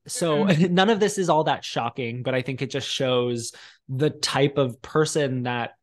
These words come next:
Speaker 1: Tom Sandoval is attracted to. And that's someone that he can manipulate and control. And it's, it's gross.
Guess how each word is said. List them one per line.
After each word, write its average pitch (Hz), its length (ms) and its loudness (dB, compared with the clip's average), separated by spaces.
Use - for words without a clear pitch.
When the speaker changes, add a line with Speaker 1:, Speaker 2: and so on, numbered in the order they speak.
Speaker 1:
Tom 135 300 -4
Sandoval 131 520 -2
is 123 120 -2
attracted 123 540 -6
to. - 340 -10
And 123 120 2
that's 127 220 4
someone 135 520 2
that 131 120 2
he 127 160 -2
can 127 240 0
manipulate 135 520 2
and 113 140 -4
control. 127 760 2
And 110 280 -6
it's, - 440 -2
it's - 440 -6
gross. 139 680 2